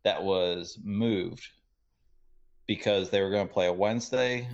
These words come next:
against Seattle and then Wednes-, the following Wednesday again. And so they had a game in the middle against D C United, and they moved that game for them, and they moved it to August.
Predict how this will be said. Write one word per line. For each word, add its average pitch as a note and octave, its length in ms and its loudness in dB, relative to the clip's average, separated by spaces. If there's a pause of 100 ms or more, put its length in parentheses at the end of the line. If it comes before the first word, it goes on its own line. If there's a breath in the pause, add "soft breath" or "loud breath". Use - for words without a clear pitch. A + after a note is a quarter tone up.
(160)
against G#2 320 -2
Seattle B2+ 640 0 (300)
and G2+ 100 -2
then F#2+ 160 -2
Wednes-, G2+ 380 -2
the F#2 100 0
following G2 400 0
Wednesday F2+ 380 -4
again. F2+ 360 -6 (400)
And G#2 140 -2
so A2+ 120 0
they G2+ 200 2
had G#2+ 100 0
a G#2 60 0
game C3 320 0
in A#2+ 140 -2
the G#2 100 0
middle G#2+ 720 0
against G2 440 -2
D A2 100 -2
C G#2 160 -6
United, F#2 580 -2 (560)
and G#2+ 140 2
they G2+ 80 2
moved A2 380 0
that F#2 220 2
game F#2+ 340 -4
for - 220 -6
them, C2+ 360 -10 (300)
and - 100 -8
they F#2 60 0
moved G2 260 0
it F#2+ 120 2
to - 80 4
August. - 560 -2